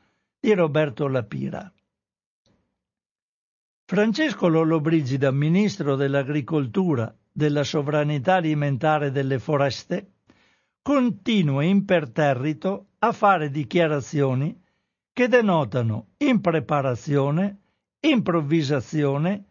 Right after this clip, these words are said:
e contribuiscono alla diffusione di notizie false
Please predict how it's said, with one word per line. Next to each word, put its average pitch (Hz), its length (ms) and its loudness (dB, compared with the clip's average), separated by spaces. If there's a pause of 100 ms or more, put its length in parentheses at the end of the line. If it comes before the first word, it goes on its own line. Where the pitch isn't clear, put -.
(340)
e 269 160 0
contribuiscono 190 1040 0
alla 139 220 0
diffusione 175 920 0
di 147 160 -2
notizie 147 640 -2
false 127 680 -4